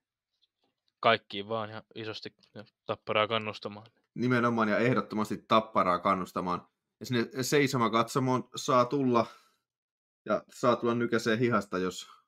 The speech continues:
Speaker 2: haluaa heittää muutamat sanaset. Siitä on ihan yllättävän kivasti porukka tullut tälle kaudelle jutulle Porkkana Podinkin tiimoilta.
Speaker 1: No niin, se on, se on ihan hyvä, hieno kuulla.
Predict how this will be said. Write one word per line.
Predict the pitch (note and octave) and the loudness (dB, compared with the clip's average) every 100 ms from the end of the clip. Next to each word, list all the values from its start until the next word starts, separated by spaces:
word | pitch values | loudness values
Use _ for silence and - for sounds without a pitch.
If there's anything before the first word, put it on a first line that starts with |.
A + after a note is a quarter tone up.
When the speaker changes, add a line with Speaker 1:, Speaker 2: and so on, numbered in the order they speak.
| - | -6
Speaker 2:
haluaa | A2 G2+ F#2+ F#2 | -2 0 2 2
heittää | G2 G2 F#2+ - F#2 - _ _ _ _ _ _ _ _ | 4 0 -2 0 0 -2 _ _ _ _ _ _ _ _
muutamat | A2+ G#2+ G2+ G2+ F#2+ - _ | -2 0 2 2 0 -6 _
sanaset. | - - A#2+ G#2+ A2 | -6 0 2 4 0
Siitä | - C3+ C3+ | -2 0 0
on | - | 2
ihan | C#3+ C#3+ C3 B2+ | 2 4 2 -2
yllättävän | - C#3+ C#3 C3+ C3 B2+ | 0 2 2 2 2 2
kivasti | C#3+ C3 B2+ A2 | 2 2 2 -2
porukka | C3 A#2 A2 A2+ | 0 2 2 0
tullut | B2 A2+ G2+ | 0 0 2
tälle | G2+ G2 | 2 2
kaudelle | F#2 G#2 F#2 F#2 F#2 - F#2 | 0 0 2 2 0 -2 -4
jutulle | G#2+ A2+ F#2+ F2+ F#2+ F2 - | -4 -2 -2 0 0 -2 -2
Porkkana | G2+ G2+ F#2 F2+ | -2 -2 -4 -6
Podinkin | F#2 F#2 F2+ F2 E2+ | -4 -4 -2 -6 -4
tiimoilta. | G#2 G2+ F2 E2+ E2+ G#2 G2 - _ _ _ _ | -2 0 -2 -4 -2 2 2 0 _ _ _ _
Speaker 1:
No | A2 A2 A#2 | -16 -10 -8
niin, | A#2 - | -10 -10
se | G#2 | -10
on, | G2 _ _ - | -10 _ _ -8
se | A#2 | -6
on | G2+ | -4
ihan | G2+ | -6
hyvä, | G2+ _ - | -10 _ -10
hieno | G#2+ G2+ | -10 -6
kuulla. | G#2 G2 | -8 -8